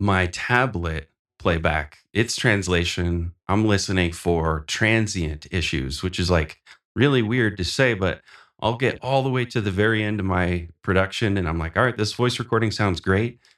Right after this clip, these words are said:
Listen to it on my tablet and there will be, like, a click or a pop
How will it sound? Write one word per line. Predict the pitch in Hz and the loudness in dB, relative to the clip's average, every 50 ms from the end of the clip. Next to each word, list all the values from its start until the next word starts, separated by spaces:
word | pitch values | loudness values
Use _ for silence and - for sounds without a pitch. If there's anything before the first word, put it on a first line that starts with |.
| _ - | _ -2
Listen | 98 104 - - 107 | 0 0 0 0 0
to | - - 107 101 | 2 2 2 4
it | 95 | 2
on | 92 92 | 2 0
my | 87 87 85 | -2 -2 -2
tablet | - 113 107 120 117 104 92 90 80 - - _ - | 0 0 0 0 0 0 -2 -2 -2 -4 -6 _ -6
and | 90 95 | -2 0
there | 92 95 98 | 2 2 2
will | 95 | 2
be, | 92 107 101 | 2 2 2
like, | 98 90 82 - | 2 2 0 -2
a | 78 | -4
click | 76 - - 139 123 - - | -4 -2 -2 -2 -2 0 -2
or | 85 80 | -4 -4
a | 76 | -4
pop | - - 113 107 90 76 - | -4 -2 -2 -2 -2 -2 -6